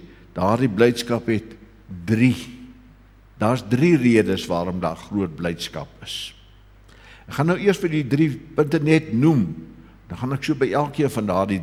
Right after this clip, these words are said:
een van die drie punte bietjie stil staan. Heel eerste word gesê, hulle, hulle gaan as 'n volk herstel word.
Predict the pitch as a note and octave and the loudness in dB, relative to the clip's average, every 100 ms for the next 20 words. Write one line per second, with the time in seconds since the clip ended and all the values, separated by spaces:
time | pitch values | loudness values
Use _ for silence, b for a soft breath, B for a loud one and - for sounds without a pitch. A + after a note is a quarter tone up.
0 | D#2 G#2+ G#2 F#2+ G2 F2 E2+ G2 - F2 | -2 0 0 0 -4 -2 -2 -4 -2 -2
1 | D#2+ E2+ D2+ - D#2+ - F2 D#2+ - C#2+ | -2 -4 -6 -8 -10 -8 -8 -8 -8 -10
2 | B1 - - - - - - B B B | -10 -14 -20 -20 -20 -20 -20 B B B
3 | B F2+ C#3+ G#3+ D#3 F3+ - D#3+ C3+ A#2 | B 2 4 4 2 0 0 2 2 2
4 | A#2+ A#2+ - G2 - G2+ F#2+ A2 C#3+ - | 0 0 -4 -6 -4 0 0 0 -4 -14
5 | - - - - - - - _ - - | -20 -20 -20 -20 -20 -20 -20 _ -20 -20
6 | - - - - - - - - b b | -20 -20 -20 -20 -20 -20 -20 -20 b b
7 | b b b F#2+ A2 A2 F#2+ - - - | b b b 2 4 4 2 -6 -20 -20
8 | - - - F2+ G#2+ G#2 A#2+ A#2 - G2+ | -20 -20 -8 -2 0 0 -2 -2 -2 -4
9 | - F#2 - B2+ B2+ - F#2 F2+ - - | -4 -6 -4 0 0 -2 -6 -6 -8 -8
10 | - E2+ C#2 A#1+ - - - - - | -4 -2 -4 -10 -16 -20 -20 -20 -20